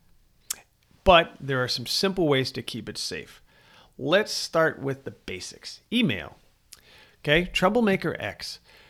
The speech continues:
decides that they want to send out hundreds of thousands of emails to unsuspecting souls. This email is meant to fool you into clicking a link to either, number one,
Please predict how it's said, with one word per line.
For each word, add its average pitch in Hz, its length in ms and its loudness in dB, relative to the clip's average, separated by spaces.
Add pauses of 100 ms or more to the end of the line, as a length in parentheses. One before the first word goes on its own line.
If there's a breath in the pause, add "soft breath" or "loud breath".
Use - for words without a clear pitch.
(160 loud breath)
decides 143 520 2
that 143 140 -4
they 139 100 -4
want 131 240 -4
to 127 60 -10
send 120 280 -4
out 110 120 -6
hundreds 170 480 0
of 143 100 -6
thousands 120 440 -4
of 110 80 -14
emails 104 520 -14
to - 220 -14
unsuspecting 120 800 -12
souls. 95 920 -14 (580 soft breath)
This 135 200 -4
email 143 480 2
is 104 100 -10
meant 120 220 -8
to 117 80 -12
fool 202 360 -2
you 104 300 -4
into 107 160 -12
clicking 143 480 -8
a 107 60 -10
link 143 420 -6
to - 180 -10
either, 113 300 -6
number 127 300 -4
one, 156 400 -4